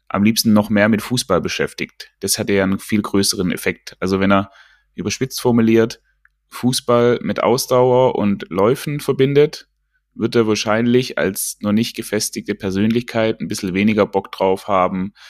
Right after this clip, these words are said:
äh, sich mit Fußball auseinanderzusetzen. Wenn er aber merkt, ey, die Vorbereitung, die besteht aus einem unfassbar geilen Training, wir schießen oft aufs Tor, es gibt kleine Spielformen, äh, ich bin fix und fertig nach dem Training,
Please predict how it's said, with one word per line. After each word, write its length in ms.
äh, 180
sich 220
mit 140
Fußball 680
auseinanderzusetzen. 920
Wenn 220
er 100
aber 160
merkt, 280
ey, 120
die 80
Vorbereitung, 760
die 80
besteht 540
aus 240
einem 220
unfassbar 720
geilen 340
Training, 520
wir 80
schießen 360
oft 220
aufs 220
Tor, 340
es 120
gibt 180
kleine 240
Spielformen, 840
äh, 200
ich 80
bin 120
fix 260
und 120
fertig 280
nach 140
dem 120
Training, 460